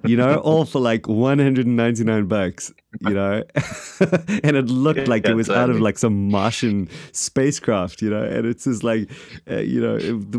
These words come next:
Speaker 1: the speakers that are, like, thirteen thousand decibels or whatever, and, and, and then you get home
Speaker 2: <laughs>
Speaker 1: and, like, nothing works, <laughs> or it, like, works
Speaker 2: Yeah,
Speaker 1: really
Speaker 2: totally.
Speaker 1: badly,
Speaker 2: Yeah.
Speaker 1: uh, five times and then it
Speaker 2: It's like,
Speaker 1: dies.
Speaker 2: or, like, if anyone walks across the room, the C Ds start to skip, you know?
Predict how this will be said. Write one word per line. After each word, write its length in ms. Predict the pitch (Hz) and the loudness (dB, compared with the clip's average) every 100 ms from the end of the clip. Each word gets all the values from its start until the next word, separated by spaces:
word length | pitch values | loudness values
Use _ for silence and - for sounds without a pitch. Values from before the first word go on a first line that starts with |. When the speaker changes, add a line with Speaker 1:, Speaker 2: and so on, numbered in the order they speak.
| 110 | -4
Speaker 1:
the 180 | - 123 | -2 -2
speakers 640 | - - 160 156 120 101 | -4 -2 -2 0 0 0
that 100 | 107 | 0
are, 80 | 104 | 0
like, 240 | 95 95 | 0 -4
thirteen 640 | - - 143 143 143 131 123 | -14 -10 -8 -4 -2 -2 -2
thousand 480 | 117 131 123 123 | -4 -4 -2 -2
decibels 560 | 123 135 127 113 101 101 | -2 -2 0 0 0 0
or 60 | 107 | 0
whatever, 340 | 113 117 113 - - - | 0 0 -2 -6 -16 -6
and, 140 | 113 113 | -2 0
and, 200 | 104 117 | 0 0
and 140 | 117 123 | 0 2
then 80 | 120 | 0
you 80 | |
get 220 | 95 131 113 | 2 0 2
home 500 | 131 120 107 101 - - | 2 2 2 0 -4 -12
Speaker 2:
<laughs> 180 | - - | -12 -2
Speaker 1:
and, 180 | 120 117 | 2 2
like, 240 | 113 - 113 | 2 -2 -2
nothing 600 | 113 123 120 127 107 107 | 0 0 0 0 2 2
works, 440 | 110 101 - - | 0 -2 -4 0
<laughs> 380 | 165 - - 170 | 0 0 0 2
or 200 | 147 151 | 2 2
it, 240 | 147 156 | 0 0
like, 160 | 147 143 | 0 0
works 500 | 131 139 98 85 - | 0 2 2 0 -4
Speaker 2:
Yeah, 60 | 104 | -2
Speaker 1:
really 180 | 113 - | 0 2
Speaker 2:
totally. 240 | 139 123 | 2 2
Speaker 1:
badly, 440 | 110 110 107 107 - | 2 2 2 0 0
Speaker 2:
Yeah. 180 | 101 85 | -2 -2
Speaker 1:
uh, 80 | 104 | -6
five 400 | - - 117 113 | -2 0 2 0
times 360 | 120 98 82 - | 0 0 -2 -2
and 140 | 101 | -2
then 100 | 101 | 0
it 60 | - | 0
Speaker 2:
It's 80 | 98 | 2
like, 120 | 113 | 0
Speaker 1:
dies. 140 | 85 - _ _ _ _ _ _ _ | -2 -12 _ _ _ _ _ _ _
Speaker 2:
or, 140 | 76 113 | -4 -2
like, 200 | 110 120 | -2 -4
if 140 | - | -2
anyone 380 | 143 131 123 107 | -2 0 -2 -2
walks 280 | 110 110 - | -2 -4 -6
across 300 | - 117 - | -4 -4 -4
the 80 | 104 | -2
room, 220 | 110 98 | -2 -2
the 100 | 92 | -4
C 400 | - - 120 113 | -6 -4 -4 -2
Ds 260 | 104 107 - | -2 -2 -4
start 280 | - 101 101 | -4 -4 -6
to 60 | |
skip, 400 | 92 - 110 - 87 | -8 -2 -2 -2 -6
you 80 | |
know? 200 | 80 87 | -4 -6